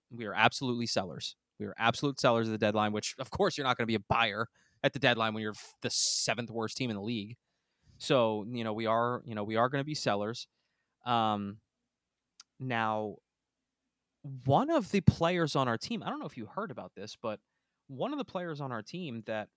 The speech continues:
for the longest time was one of our better prospects, and then he became one of the guys that was actually producing a lot, Joel Farabee. Him and Torts are,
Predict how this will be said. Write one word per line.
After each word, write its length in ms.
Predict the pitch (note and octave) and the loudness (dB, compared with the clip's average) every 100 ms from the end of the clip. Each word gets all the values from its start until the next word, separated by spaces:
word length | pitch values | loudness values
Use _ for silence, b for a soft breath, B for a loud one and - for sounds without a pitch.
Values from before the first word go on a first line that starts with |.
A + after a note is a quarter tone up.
| _ _ | _ _
for 100 | C3+ | -10
the 80 | A#2+ | -8
longest 440 | A2+ G#3 A#3 C#3 | -4 -4 -4 -4
time 240 | D#3+ E3 A#2 | 0 0 0
was 160 | A2+ | -2
one 140 | B2+ C3 | -2 0
of 100 | A#2 | 0
our 100 | G#2+ | 0
better 280 | B2+ E3+ | 0 0
prospects, 580 | D3 D3 D#3 - G#2+ A2+ | 0 0 0 0 -4 -4
and 80 | B2+ | -2
then 80 | B2 | 0
he 80 | C3+ | 0
became 400 | B2 - C#3+ C3 | -2 -2 -2 2
one 120 | A#2+ | 2
of 60 | |
the 60 | A#2 | 0
guys 260 | A2+ A2+ A#2 | 0 0 0
that 60 | |
was 140 | G#2+ A2+ | 0 0
actually 320 | G#2+ - G#2 | 0 -2 -14
producing 500 | - G#2+ A#3 - G2 | -8 -2 -2 -2 -4
a 40 | |
lot, 280 | G2 G#2 G#2 _ _ _ C#3 | -2 -2 -2 _ _ _ -4
Joel 260 | C3+ A#2+ | 2 2
Farabee. 600 | G#2+ F3 G3+ A2 G2+ G2 - _ _ _ _ _ _ _ _ _ _ _ | 2 0 2 0 -2 -6 -10 _ _ _ _ _ _ _ _ _ _ _
Him 200 | - G#3 | 0 2
and 160 | C#4 D#3+ | 2 2
Torts 380 | - F3+ B2 - | 2 4 2 0
are, 200 | G#2+ | -2